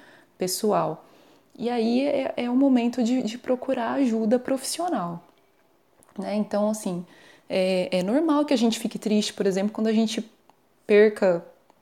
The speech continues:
né, alguém, né, que a gente gosta muito, mas o problema é quando isso não passa,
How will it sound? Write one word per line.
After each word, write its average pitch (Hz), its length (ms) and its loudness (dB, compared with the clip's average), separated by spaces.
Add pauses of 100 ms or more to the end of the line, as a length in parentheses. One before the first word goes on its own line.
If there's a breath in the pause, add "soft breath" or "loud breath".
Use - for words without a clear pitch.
né, 196 240 -2
alguém, 185 560 2 (200)
né, 190 160 -6
que 190 120 -8
a - 20 -10
gente 180 260 -6
gosta 175 360 0
muito, 196 580 -4 (680 loud breath)
mas 190 560 -8 (240 loud breath)
o - 60 -10
problema 208 400 4
é 226 60 -2
quando 247 220 2
isso 247 200 2
não 262 220 6
passa, 254 600 -4